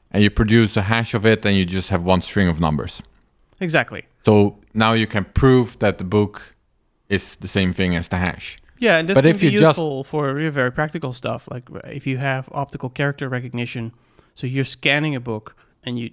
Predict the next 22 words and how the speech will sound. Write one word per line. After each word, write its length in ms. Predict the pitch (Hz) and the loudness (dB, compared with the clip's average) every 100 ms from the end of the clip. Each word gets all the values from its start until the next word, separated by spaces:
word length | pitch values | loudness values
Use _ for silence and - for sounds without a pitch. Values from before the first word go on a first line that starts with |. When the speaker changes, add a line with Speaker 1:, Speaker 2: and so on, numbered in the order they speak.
| _ | _
Speaker 2:
you 80 | 135 | -10
know, 80 | 113 | -6
you 160 | 117 | -4
wanna 160 | 127 127 | -2 -2
make 140 | 120 | -4
sure 160 | - 135 | -6 -10
that 120 | 120 | -10
the 60 | - | -12
scan 320 | - 131 127 | -4 -2 -2
is 120 | 123 | -4
correct, 500 | - 117 104 - - _ _ 170 | -10 -10 -12 -12 -20 _ _ -20
or 80 | |
maybe 260 | 135 120 123 | -14 -12 -10
you 160 | 120 123 | -8 -6
have 120 | 127 | -6
a 60 | |
checksum, 460 | 127 151 - 120 113 - _ _ | -4 -6 -6 -10 -10 -16 _ _
which 180 | - 131 | -12 -6
is 80 | 135 | -2
also 240 | 131 123 | -2 -4
a 40 | 110 | -8
hash. 340 | 110 - - | -10 -14 -18